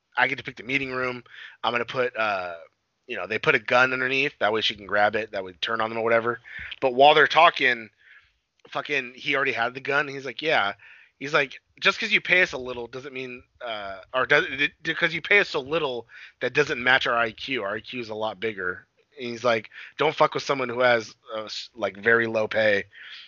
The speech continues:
So then she gave him the key card, and then as they were gonna go, she's like, "It only has one use." Or no.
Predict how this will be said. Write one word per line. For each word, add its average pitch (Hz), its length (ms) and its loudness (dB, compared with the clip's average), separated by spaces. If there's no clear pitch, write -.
So - 140 -2
then 127 120 4
she 147 160 4
gave 147 220 6
him 147 80 -8
the 113 60 -8
key 143 200 -8
card, 104 360 -4
and 113 160 -4
then 104 520 -8
as 120 240 2
they 135 120 0
were 135 80 0
gonna 127 160 -2
go, 120 540 2
she's 117 200 0
like, 110 160 -2
"It 117 60 -6
only 120 180 -2
has 110 240 0
one 104 280 -8
use." 110 640 -2
Or 113 140 2
no. 95 180 -4